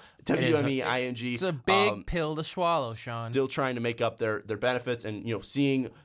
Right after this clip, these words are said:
Speaker 2: the, the fluctuation in pay-per-view buys, whether it's over half a million or well under half a million. How big of a blow is this to the U F C and U F C two twenty-three?
Speaker 1: The injury bug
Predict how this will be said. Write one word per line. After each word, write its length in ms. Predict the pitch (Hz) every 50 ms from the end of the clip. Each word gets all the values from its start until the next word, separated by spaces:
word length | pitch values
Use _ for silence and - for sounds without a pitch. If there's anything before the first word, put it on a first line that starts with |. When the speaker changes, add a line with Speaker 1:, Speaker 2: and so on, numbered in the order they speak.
| _ -
Speaker 2:
the, 140 | 123 120 113
the 140 | 113 107
fluctuation 560 | 110 - 151 147 147 - 151 143 135 131 117 113
in 60 | 110
pay-per-view 340 | 143 143 135 135 135 131 123
buys, 280 | 131 127 127 127 113 110
whether 160 | 107 101 95
it's 140 | 95 - -
over 360 | - 143 180 180 151 170 160 151
half 220 | 151 151 143 139
a 60 | 143
million 320 | 135 135 135 135 131 127 120
or 120 | 110 101
well 280 | 98 101 113 127 - -
under 260 | 113 131 143 139 135 135
half 180 | 131 123 123
a 40 | 123
million. 360 | 120 117 120 120 113 113 113 - _ _ _ -
How 160 | - 175 185
big 240 | 160 185 175 143 147
of 80 | -
a 60 | 123 127
blow 300 | 117 113 117 113 110 104
is 120 | 101 98
this 260 | 101 98 95 92 - - _ _ _ _ -
to 120 | - 139
the 100 | 120 113
U 160 | 113 110 107 107
F 140 | 104 101
C 400 | 101 - - 107 101 95 95 95 - _ _ -
and 160 | 113 113 107
U 80 | 107 101
F 60 | 95
C 120 | - 104 95
two 120 | - -
twenty-three? 320 | - 95 - - - 107 127
Speaker 1:
The 140 | 139 165 170
injury 580 | 190 147 147 160 175 165 147 175 185 196 196
bug 380 | 170 135 151 156 160 165 170 160